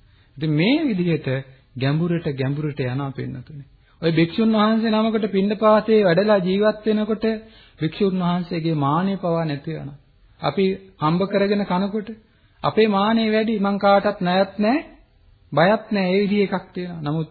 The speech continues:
පිණ්ඩපාතේ මේ විදිහට ජීවත් වෙනකොට, අනුන්ගෙන් කාලා ජීවත් වෙනකොට හිත ඇතුලෙන් කියනවා, "උඹට එහෙම ඉස්සර ජීවිතයක් තිබුණා. දැන් අනුන්ගෙන්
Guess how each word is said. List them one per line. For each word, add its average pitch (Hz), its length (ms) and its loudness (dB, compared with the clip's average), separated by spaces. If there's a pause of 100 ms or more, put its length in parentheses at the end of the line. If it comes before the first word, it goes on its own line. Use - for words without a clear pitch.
(120)
පිණ්ඩපාතේ 151 720 -2
මේ 147 180 -2
විදිහට 143 280 -4
ජීවත් 147 360 -2
වෙනකොට, 147 300 -4
අනුන්ගෙන් 220 580 2
කාලා 165 340 0
ජීවත් 151 400 -2
වෙනකොට 143 380 -6 (400)
හිත 143 240 -6
ඇතුලෙන් 147 440 -2
කියනවා, 135 420 -4 (260)
"උඹට 139 280 -4
එහෙම 139 240 0
ඉස්සර 156 360 -2
ජීවිතයක් 135 640 -2
තිබුණා. 127 460 -6
දැන් 139 300 -2
අනුන්ගෙන් 147 480 0